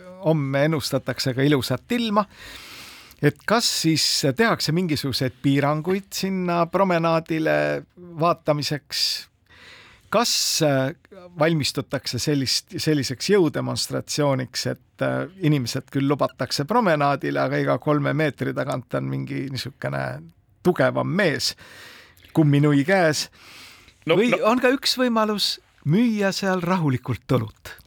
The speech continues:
Speaker 2: No ma ei tea, ma tean, alati on see, et, et, et kui ma vaatan seda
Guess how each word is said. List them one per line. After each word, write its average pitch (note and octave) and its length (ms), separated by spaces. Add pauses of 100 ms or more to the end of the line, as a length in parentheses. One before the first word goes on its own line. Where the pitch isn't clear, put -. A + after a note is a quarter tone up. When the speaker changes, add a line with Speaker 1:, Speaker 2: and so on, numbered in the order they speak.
(100)
Speaker 2:
No D3 80
ma F3+ 160
ei G#3 80
tea, A3 240
ma B2 160
tean, F3+ 240
alati E3 400
on C#3+ 160
see, E3 240
et, - 160
et, A#2 240
et A#2+ 320
kui C3+ 80
ma C#3 160
vaatan C3 640
seda A2+ 240